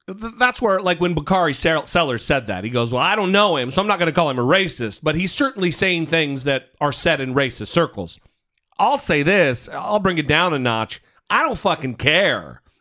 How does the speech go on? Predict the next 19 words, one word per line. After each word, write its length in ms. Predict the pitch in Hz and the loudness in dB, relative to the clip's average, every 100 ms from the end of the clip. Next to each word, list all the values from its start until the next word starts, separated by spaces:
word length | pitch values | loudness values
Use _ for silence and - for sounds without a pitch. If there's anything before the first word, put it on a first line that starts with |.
| - | -2
if 120 | 156 | 0
he 80 | 170 | 2
really 300 | 180 160 135 | 0 0 0
believes 560 | 120 127 185 202 123 98 | 0 0 0 0 -4 -10
it. 300 | - - - _ _ _ _ - | -16 -20 -20 _ _ _ _ -6
If 100 | 175 | -2
he 80 | 190 | 0
really 320 | 226 226 196 | 2 2 0
believes 760 | 160 175 233 226 170 131 - - _ _ - | 0 2 4 2 0 -4 -10 -14 _ _ -2
the 100 | 156 | 0
racist 460 | 170 190 185 156 | 2 0 -2 -2
shit 240 | 147 - 151 | 0 0 0
he's 180 | 143 117 | -2 -2
saying, 580 | 233 294 233 143 123 123 _ _ - | 0 2 2 0 -2 -8 _ _ -6
because 440 | 240 - 285 269 | -2 0 0 0
he's 260 | 202 240 - | -2 -2 0
saying, 600 | - 247 269 240 156 120 | 0 2 2 0 -4 -4
he's 220 | 165 170 | -6 -6
broadcasting 1300 | 147 175 247 294 294 180 175 131 - 127 117 123 | 2 4 6 4 0 -2 0 0 -4 -4 -2 -2